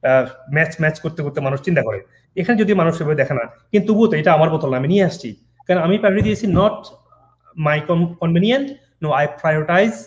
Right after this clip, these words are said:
that I need my alkaline water from my own system। বাসায় আমি পানিটা নিয়ে আসছি। ঠিক খাবারটাও, আপনি কোথাও যদি মানে কয়েক ঘন্টা ধরে ঘুরতে যান, বাসায় একটা আপনারা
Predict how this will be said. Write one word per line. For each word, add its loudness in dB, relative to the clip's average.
that 2
I -2
need 0
my -6
alkaline -4
water -2
from -6
my -6
own -2
system। -10
বাসায় 0
আমি -4
পানিটা -2
নিয়ে -8
আসছি। -14
ঠিক -4
খাবারটাও, 0
আপনি 0
কোথাও 0
যদি -2
মানে 2
কয়েক 6
ঘন্টা 4
ধরে 4
ঘুরতে 2
যান, 2
বাসায় -2
একটা 0
আপনারা 0